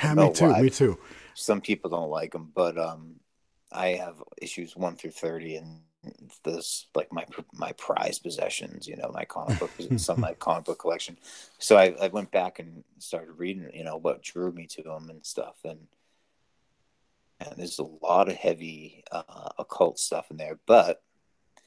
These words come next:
Speaker 2: besides that, yeah, man, he was the, the origin. I think he was, like, a military or some kind of soldier that was, you know, double crossed and basically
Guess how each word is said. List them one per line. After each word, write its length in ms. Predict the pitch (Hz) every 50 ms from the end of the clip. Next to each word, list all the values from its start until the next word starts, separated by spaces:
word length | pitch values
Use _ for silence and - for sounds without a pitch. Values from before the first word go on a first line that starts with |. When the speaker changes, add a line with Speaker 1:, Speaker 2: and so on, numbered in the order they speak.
| _ _ _ _ _ _ -
Speaker 2:
besides 560 | - 87 - - 90 95 110 120 113 - -
that, 260 | - - - - - -
yeah, 200 | 85 95 101 101
man, 200 | 90 87 80 80
he 120 | 85 98 98
was 280 | 98 98 90 - - -
the, 100 | - 67 - _
the 100 | 85 78
origin. 360 | 82 95 98 95 - - 85
I 60 | 87
think 220 | 82 - - 107 -
he 100 | - 92
was, 160 | 90 85 80
like, 120 | 82 78
a 100 | - 82
military 680 | 85 90 87 90 90 - - 87 87 87 85 85 - -
or 120 | - 82 -
some 220 | - - 90 90
kind 200 | - - 90 - -
of 60 | -
soldier 560 | - - 85 85 90 90 82 - - - - _ _ _ _ _ _ _ _ _ _ _ _
that 220 | - 87 - -
was, 360 | - 85 82 80 76 - - - -
you 100 | 120 127
know, 120 | 85 -
double 300 | - - 85 80 78 82
crossed 540 | - - - 80 82 87 85 82 - - -
and 100 | 82 80
basically 480 | 87 87 80 - - 76 76 80 80